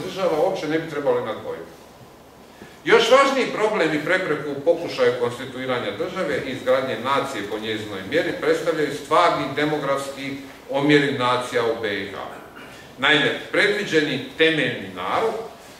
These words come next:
države jedva da predstavlja pedeset posto ukupne populacije, pa je konsenzus državljana kao temelj postojanja suvremene države ovdje realno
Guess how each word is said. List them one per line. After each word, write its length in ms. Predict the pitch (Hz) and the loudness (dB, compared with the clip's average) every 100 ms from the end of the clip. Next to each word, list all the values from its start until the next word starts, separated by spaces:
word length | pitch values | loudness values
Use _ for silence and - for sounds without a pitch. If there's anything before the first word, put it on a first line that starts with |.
| - - | -18 0
države 400 | 208 220 240 180 143 | 2 6 6 6 6
jedva 280 | 233 254 240 | 6 6 4
da 200 | 196 165 | 2 0
predstavlja 400 | 214 226 233 220 175 185 | 0 0 0 0 0 -2
pedeset 480 | 196 214 214 170 | 0 0 0 -2
posto 280 | 214 208 185 | -2 -2 -2
ukupne 460 | 180 175 - 156 147 | -4 -6 -6 -6 -4
populacije, 680 | 143 127 120 120 - - - - - - - - - - - - | -6 -2 0 0 -2 -8 -14 -18 -20 -20 -20 -20 -20 -20 -20 -2
pa 100 | 139 | 2
je 220 | 143 143 151 | 4 2 0
konsenzus 640 | 165 - 190 240 196 156 | 0 2 2 4 2 -4
državljana 720 | 175 190 185 - 120 107 - - - - - | -4 -2 0 2 2 0 -6 -8 -14 -20 -12
kao 140 | 135 143 | -2 -2
temelj 380 | 139 196 214 - | 2 2 2 -2
postojanja 520 | 185 196 185 160 151 - | -2 -4 2 2 2 -2
suvremene 360 | - 180 156 143 | -2 -2 0 -2
države 360 | 160 190 185 | -4 -4 2
ovdje 300 | 165 185 - | 4 4 4
realno 400 | - 185 - 151 | 6 6 4 0